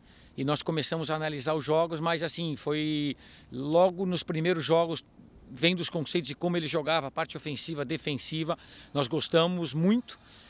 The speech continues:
e não hesitamos em trazê-lo. É, foi um, é, amor à primeira vista, não, óbvio que não, mas foi um, um atleta que no-, nos sal-, no-, nos roubou os olhos logo nos primeiros minutos que a gente viu e jogos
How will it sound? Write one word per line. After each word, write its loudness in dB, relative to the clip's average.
e -2
não 4
hesitamos 2
em -4
trazê-lo. -2
É, -4
foi 0
um, -8
é, -10
amor 6
à 4
primeira 2
vista, 0
não, 2
óbvio -2
que -8
não, 4
mas -2
foi 0
um, -4
um -2
atleta -2
que -10
no-, -8
nos -2
sal-, 0
no-, -6
nos -4
roubou 2
os -2
olhos 2
logo 0
nos -6
primeiros -4
minutos -2
que -8
a -4
gente -8
viu -2
e -2
jogos 2